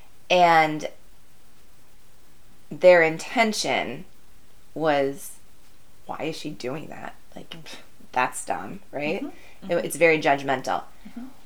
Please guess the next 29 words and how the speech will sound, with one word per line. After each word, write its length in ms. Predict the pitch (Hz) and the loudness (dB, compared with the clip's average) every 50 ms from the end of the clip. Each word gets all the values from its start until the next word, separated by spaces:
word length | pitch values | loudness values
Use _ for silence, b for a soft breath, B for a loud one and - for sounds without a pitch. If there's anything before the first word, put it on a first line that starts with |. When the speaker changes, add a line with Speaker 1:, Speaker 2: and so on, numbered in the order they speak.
| - - - - - - - - | -14 -14 -14 -14 -14 -12 -8 -4
Speaker 1:
When 280 | 175 170 190 185 185 | 2 2 2 4 2
you 80 | 175 165 | 0 -2
call 240 | 165 - - 175 185 | -2 0 2 2 2
them 120 | 185 185 160 | 4 2 0
out 160 | 147 147 151 | -2 0 -2
on 120 | 165 180 | -2 -2
that 200 | 190 208 214 - | 0 -2 -2 -2
and 100 | - 180 | -4 -6
you 60 | 175 170 | -8 -6
say, 340 | - - 160 156 156 - - - | -4 -2 0 0 0 -2 -2 -4
"I 60 | - | -2
don't 160 | 170 185 180 | -2 0 -2
appreciate 1040 | 170 160 - - 160 156 151 - - - 180 180 180 180 - - - - - - - - - - - - - - - - - | -2 -4 -6 -6 -6 -4 -4 -6 -4 -4 -2 -2 -2 -2 -4 -8 -10 -12 -12 -12 -12 -14 -14 -14 -14 -14 -14 -14 -14 -12 -10
your 600 | - 151 139 151 156 147 147 147 147 147 143 139 | -10 -6 -2 -2 0 2 2 2 2 0 0 -2
judgment," 800 | - - - 147 147 151 - 214 240 262 285 302 - - - - b b b b b b b b b b - - - - | -2 -2 -4 -4 -4 -2 0 0 0 0 0 -2 -6 -10 -10 -12 b b b b b b b b b b -14 -14 -2 4
and 260 | - 196 196 185 175 | 6 6 6 6 4
instead 880 | 165 - 185 170 170 - - - - - - - 196 185 180 185 180 185 - | 0 0 0 -2 -2 -6 -8 -8 -8 -6 2 6 8 8 8 8 6 4 2
of 120 | - 175 160 | 2 2 4
that 200 | 165 156 - - | 4 2 2 2
person 560 | - 165 165 160 - - 156 156 156 170 - - - - - - - - | 0 -2 -2 -2 -2 -6 -6 -6 -6 -8 -8 -10 -14 -14 -14 -14 -12 -8
taking 340 | - 175 156 - 151 143 - | -8 -8 -6 -6 -8 -6 -4
ownership 580 | - 143 143 147 156 - - 185 196 202 202 - - - - - - - - - - - | -4 -4 -4 -4 -6 -4 -2 0 0 0 -2 -6 -12 -14 -14 -14 -14 -14 -14 -12 -2 -2
of 120 | 160 151 | 0 0
what 180 | 139 147 143 - | 2 0 0 0
their 140 | 151 147 143 | -2 -4 -4
intention 460 | 139 139 - 147 143 135 - 143 139 139 | -4 -6 -6 -8 -8 -8 -8 -8 -4 -2
was, 400 | 139 135 143 170 196 190 - - - - - - - - - - - - - - - - - - - - - | -2 -2 -2 -4 -6 -8 -10 -10 -12 -12 -14 -14 -14 -14 -14 -14 -14 -14 -14 -14 -14 -14 -14 -14 -14 -10 -6
they 140 | - 165 156 | -4 -4 -4
say, 240 | 147 - 143 143 - | -2 -4 -4 -6 -4